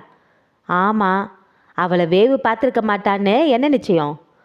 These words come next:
"ஆமாடா, சொல்லாத, எனக்கு பாத்ரூம் வருது." மனசாட்சி தலையெடுத்ததை ஆர்வமும் பொறாமையும் வென்றுவிட அந்த கடிதத்தை படித்தும் விட்டேன்.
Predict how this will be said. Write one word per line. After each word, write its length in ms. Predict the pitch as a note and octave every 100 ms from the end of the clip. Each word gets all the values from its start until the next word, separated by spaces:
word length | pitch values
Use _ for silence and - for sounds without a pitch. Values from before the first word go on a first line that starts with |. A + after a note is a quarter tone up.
| _ _ _ -
"ஆமாடா, 840 | F3+ F#3+ A3 A#3+ A#3 A3+ A3 G#3+ G3+
சொல்லாத, 720 | _ - F#3+ G#3+ A#3 A#3+ G3+ F#3 -
எனக்கு 520 | F#3 F#3 F#3 G3 A#3+ F#3+
பாத்ரூம் 460 | F#3+ A#3+ C4 A#3
வருது." 380 | G3+ G3+ G#3 A3+ - - _ _ _ _ _ _ _
மனசாட்சி 880 | C4+ C#4+ F4+ F#4+ F#4+ F4 - D#4 D#4
தலையெடுத்ததை 760 | A#3+ A3+ C4+ C4 B3+ A3 A3 A#3+
ஆர்வமும் 680 | - G3+ A#3 B3+ B3+ B3+ B3
பொறாமையும் 680 | A3+ G3+ G#3+ A#3 A3 A3 G#3+
வென்றுவிட 800 | F3+ F3+ G#3+ F3+ D#3+ F#3 D#3 D3 -
அந்த 260 | C4+ E4+ F#4+
கடிதத்தை 580 | D#4 A3+ B3+ C4+ C4+
படித்தும் 560 | C4+ A3+ A3+ C4+ A3+ A3
விட்டேன். 580 | E3+ D#3 - D3+ -